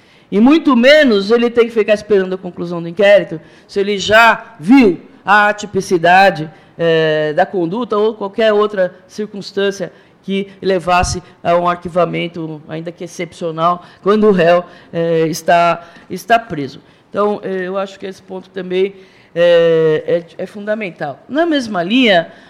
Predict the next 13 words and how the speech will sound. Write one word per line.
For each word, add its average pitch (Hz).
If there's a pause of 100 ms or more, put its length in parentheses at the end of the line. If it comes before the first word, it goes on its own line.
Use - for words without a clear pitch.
(100)
a 190
questão 233
do, 233 (200)
do 202
trancamento 208
do 190
inquérito 190 (160)
policial, 185
que, 185
que 190
o -
desembargador 180
Herman 175